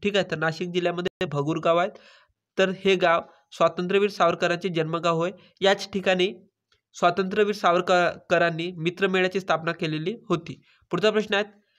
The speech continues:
क्षेत्रफळानुसार महाराष्ट्रातील सर्वात मोठा जिल्हा कोणता? तर सर्वात मोठा क्षेत्रफळानुसार महाराष्ट्रातील जिल्हा आहे अहमदनगर. ठीक आहे, तर क्षेत्रफळानुसार महाराष्ट्रातील सर्वात मोठा जिल्हा हा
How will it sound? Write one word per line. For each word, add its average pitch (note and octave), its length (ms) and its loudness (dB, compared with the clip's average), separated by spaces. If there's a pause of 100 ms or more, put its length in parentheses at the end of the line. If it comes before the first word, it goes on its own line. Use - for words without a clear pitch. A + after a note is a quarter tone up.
(120)
क्षेत्रफळानुसार G#3 840 2
महाराष्ट्रातील F#3 540 0
सर्वात F#3+ 340 0
मोठा F#3 200 0
जिल्हा E3 260 0
कोणता? C#3 340 -8 (440)
तर F3 60 0
सर्वात F#3 400 2
मोठा F#3+ 220 0
क्षेत्रफळानुसार F3 960 -2
महाराष्ट्रातील E3 600 -2
जिल्हा D#3+ 260 -2
आहे D#3 160 -4 (200)
अहमदनगर. D3 500 -2 (140)
ठीक G3 140 -2
आहे, D3 180 0
तर E3 60 -4
क्षेत्रफळानुसार F3+ 800 -2
महाराष्ट्रातील E3 560 -2
सर्वात E3 340 -4
मोठा D#3+ 160 -2
जिल्हा D3+ 300 -4
हा E3 120 -6